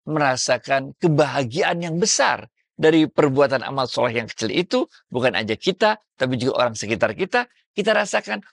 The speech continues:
walaupun sedikit yang kita lakukan, kita rasakan manfaatnya besar. Bukan aja kita yang mendapat, merasakan manfaatnya, tapi orang-orang sekitar kita juga merasakan manfaatnya.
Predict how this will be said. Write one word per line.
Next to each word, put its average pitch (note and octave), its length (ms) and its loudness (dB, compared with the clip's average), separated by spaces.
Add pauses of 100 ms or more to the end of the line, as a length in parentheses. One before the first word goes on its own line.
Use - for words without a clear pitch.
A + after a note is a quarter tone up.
walaupun A3 360 0
sedikit C#4 400 0
yang A#3 160 2
kita A#3 120 -2
lakukan, A#3 440 0 (240)
kita F#3 160 -2
rasakan F3 380 0
manfaatnya G3+ 680 -4
besar. G3 480 -2 (120)
Bukan C3+ 300 0
aja A#2+ 140 -2
kita B2+ 240 0
yang A#2+ 80 -6
mendapat, A#2 360 -2 (160)
merasakan B2 480 -2
manfaatnya, D3 520 -4 (280)
tapi - 160 -2
orang-orang C3 440 -2
sekitar A2+ 440 -6
kita B2 280 -4 (280)
juga A#2+ 360 -2
merasakan A2+ 520 -6
manfaatnya. F#2+ 720 -6